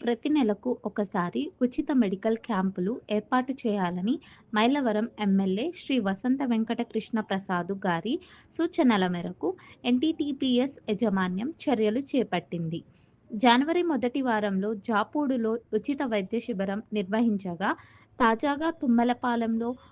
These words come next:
ఉచిత వైద్య శిబిరం ఏర్పాటు చేశారు. ఇబ్రహీంపట్నం మండలంలోని తుమ్మలపాలెం గ్రామంలో డాక్టర్ల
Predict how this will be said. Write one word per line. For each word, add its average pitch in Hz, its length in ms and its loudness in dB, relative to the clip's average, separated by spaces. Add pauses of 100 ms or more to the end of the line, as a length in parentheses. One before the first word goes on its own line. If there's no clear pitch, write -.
(100)
ఉచిత 320 300 -2
వైద్య 220 340 0
శిబిరం 214 440 -2 (100)
ఏర్పాటు 202 440 -2 (100)
చేశారు. 175 460 -4 (680)
ఇబ్రహీంపట్నం 247 1040 0
మండలంలోని 247 800 2 (120)
తుమ్మలపాలెం 247 840 0
గ్రామంలో 196 560 0 (240)
డాక్టర్ల 226 520 0